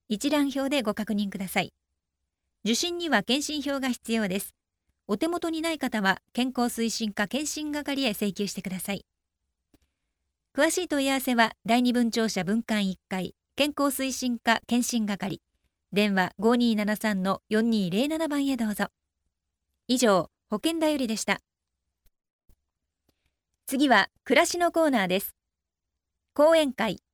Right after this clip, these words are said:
自宅で安心に暮らせる在宅医療。四月二十二日木曜日、午後二時十五分から四時半まで。対象は、区内在住、在勤の方四十名です。内容は、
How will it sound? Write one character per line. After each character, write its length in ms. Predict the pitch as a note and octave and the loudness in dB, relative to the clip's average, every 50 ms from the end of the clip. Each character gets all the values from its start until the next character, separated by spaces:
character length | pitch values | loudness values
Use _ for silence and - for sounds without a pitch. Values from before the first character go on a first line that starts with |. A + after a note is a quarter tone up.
| _ _ _ _ _ _ _ - | _ _ _ _ _ _ _ -10
自 120 | G#3 G3+ | -2 2
宅 240 | D#4+ F4 E4+ F4+ E4+ | 2 2 4 4 2
で 120 | E4+ D#4+ D4 | 4 4 2
安 160 | C#4 D4+ E4 | 2 2 0
心 240 | - - E4 D#4+ D#4 | -2 -4 -4 -4 -4
に 100 | D#4 D4 | -4 -4
暮 160 | - C#4+ C4+ | 0 0 2
ら 60 | C#4+ | 2
せ 120 | C#4 - C#4+ | 2 0 0
る 140 | C4 B3+ A3 | 0 0 2
在 220 | F3+ A3 B3+ D4 | 2 2 2 2
宅 240 | - C#4 - B3+ A#3 | 0 -2 0 0 0
医 80 | A3 | 0
療。 320 | G#3 F#3 E3 D#3 D3+ - - _ _ _ _ _ _ _ _ _ _ _ _ _ _ _ _ _ _ _ _ _ _ | 2 2 0 0 0 -4 -8 _ _ _ _ _ _ _ _ _ _ _ _ _ _ _ _ _ _ _ _ _ _
四 160 | - - B3 | -4 -2 0
月 200 | D4 E4+ E4+ F4 | 2 0 0 -2
二 140 | F4 F4+ F4 | -4 -6 -6
十 180 | D#4+ D4+ D4 C#4 | -4 -4 -2 0
二 120 | B3+ B3+ B3+ | 0 0 0
日 220 | B3+ B3+ - A#3+ | 0 -2 -2 0
木 220 | A#3 A#3 - B3+ | -2 0 0 0
曜 200 | B3 B3 A#3 G#3+ | 0 2 2 2
日、 160 | F#3 G3 - - _ - | 0 0 -2 -4 _ -4
午 120 | A#3 B3 | -2 -2
後 120 | G#3+ G3 | 0 0
二 180 | F#3 G#3 C#4 D4+ | -2 -2 -2 -2
時 180 | B3+ A#3+ G#3 F#3 | -2 -4 -4 -2
十 180 | G#3 A#3+ C#4 | -2 -2 -2
五 140 | C#4 D4 C#4+ | 0 0 0
分 180 | C4 B3 A3+ G3 | 0 0 -2 -2
か 100 | - F#3+ | -2 -4
ら 80 | F3+ | -4
四 140 | E3+ D#3+ E3 | -4 -4 -4
時 140 | E3+ G#3+ A#3+ | -4 -2 -2
半 180 | A3+ A3+ G3+ | 0 -2 -2
ま 100 | F3+ E3 | -4 -4
で。 140 | D#3+ E3 - _ _ _ _ _ _ _ _ _ _ _ | -6 -8 -10 _ _ _ _ _ _ _ _ _ _ _
対 160 | - A#3 A#3+ A#3 | -2 0 0 0
象 220 | - B3 A3+ G#3 | 0 0 2 4
は、 180 | G3+ G3+ - - _ _ _ - | 4 2 2 0 _ _ _ -6
区 120 | - E4+ | -2 0
内 220 | F4 D#4+ C4 A3 | 2 2 2 2
在 260 | F3 G3 G#3 A3 A3+ G3 | 2 0 0 0 0 0
住、 340 | F#3 G3 G3 F#3+ F3+ - - | 2 2 2 2 2 0 -2
在 240 | - F3 G#3 A#3 B3 | -2 0 0 0 0
勤 200 | - A#3+ A#3 G#3+ | 0 0 0 0
の 120 | G3+ G3 | 0 -2
方 320 | E3+ F3+ F3+ - F#3 - - _ | -4 -4 -2 0 0 0 -2 _
四 180 | F#3+ G#3+ B3+ C4+ | -2 -2 0 0
十 160 | A#3+ A#3+ A3+ | 0 0 0
名 160 | G#3 F#3 F3 | 0 -2 -2
で 140 | F3 D#3 F3 | -4 -4 -4
す。 180 | F#3+ - - - _ _ _ _ _ _ _ _ _ _ _ _ _ | -6 -6 -10 -14 _ _ _ _ _ _ _ _ _ _ _ _ _
内 220 | - A3 A#3+ A#3+ | 0 2 4 4
容 200 | A#3+ A#3 A3+ A3 | 4 4 4 4
は、 200 | G#3 G3+ G3 G3 | 4 4 4 4